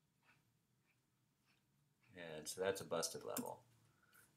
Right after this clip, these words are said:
And I'm actually gonna go back and try to play it correctly as the designer intended, 'cause I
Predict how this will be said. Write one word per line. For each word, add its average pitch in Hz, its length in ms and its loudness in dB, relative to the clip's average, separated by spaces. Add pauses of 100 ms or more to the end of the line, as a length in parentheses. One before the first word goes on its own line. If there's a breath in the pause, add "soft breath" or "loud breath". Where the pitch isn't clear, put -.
And 65 280 -8
I'm 82 100 -2
actually 82 320 -4
gonna 78 100 -10
go 80 140 -2
back 90 400 2
and - 80 -8
try 85 480 0
to 82 460 -8
play 80 240 -2
it - 100 -10
correctly - 800 -2 (3250)
as 80 160 -8
the - 80 -12
designer 78 480 -4
intended, - 640 -4
'cause - 160 -10
I - 60 -12